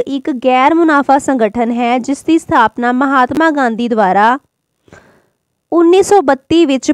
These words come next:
ਭਾਰਤ ਵਿੱਚ ਛੂਆਛੂਤ ਦੇ ਖਾਤਮੇ ਲਈ ਹਰੀਜਨ ਜਾਂ ਦਲਿਤ ਲੋਕਾਂ ਲਈ ਕੰਮ ਕਰਨ ਅਤੇ ਭਾਰਤ ਦੇ ਦੱਬੇ ਕੁਚਲੇ ਵਰਗ ਦੇ ਵਿਕਾਸ ਲਈ ਕੀਤੀ ਗਈ ਸੀ। ਠੀਕ ਹੈ, ਤਾਂ ਕਿ ਛੂਆਛੂਤ ਦਾ ਖਾਤਮਾ ਹੋ ਜਾਵੇ, ਦੱਬੇ ਕੁਚਲੇ ਵਰਗ ਦੇ ਵਿਕਾਸ ਦੇ ਲਈ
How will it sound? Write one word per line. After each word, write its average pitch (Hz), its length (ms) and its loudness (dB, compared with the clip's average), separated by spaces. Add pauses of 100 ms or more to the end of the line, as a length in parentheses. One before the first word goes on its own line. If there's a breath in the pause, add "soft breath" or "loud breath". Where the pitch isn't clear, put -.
ਭਾਰਤ 285 420 2
ਵਿੱਚ 320 280 0
ਛੂਆਛੂਤ 349 680 0
ਦੇ 277 200 0
ਖਾਤਮੇ 262 580 0
ਲਈ 240 400 -2 (420)
ਹਰੀਜਨ 302 560 2
ਜਾਂ 302 220 2
ਦਲਿਤ 262 340 -2
ਲੋਕਾਂ 269 380 2
ਲਈ 269 180 0
ਕੰਮ 277 340 0
ਕਰਨ 240 400 0
ਅਤੇ 277 180 -2
ਭਾਰਤ 254 420 0
ਦੇ 254 220 -4
ਦੱਬੇ 247 360 -2
ਕੁਚਲੇ 285 340 -2
ਵਰਗ 226 340 0
ਦੇ 208 180 -2
ਵਿਕਾਸ 254 520 0
ਲਈ 285 140 -2
ਕੀਤੀ 233 340 -10
ਗਈ 180 200 -6
ਸੀ। 185 300 -12 (640 soft breath)
ਠੀਕ 311 200 -6
ਹੈ, 359 40 0
ਤਾਂ 339 160 0
ਕਿ 339 140 -4
ਛੂਆਛੂਤ 302 580 0
ਦਾ 302 140 -2
ਖਾਤਮਾ 285 480 -2
ਹੋ 302 120 0
ਜਾਵੇ, 277 420 -2 (1000)
ਦੱਬੇ 254 360 -2
ਕੁਚਲੇ 285 340 -4
ਵਰਗ 254 240 -2
ਦੇ 262 140 -6
ਵਿਕਾਸ 240 520 -2
ਦੇ 262 100 0
ਲਈ 277 320 -2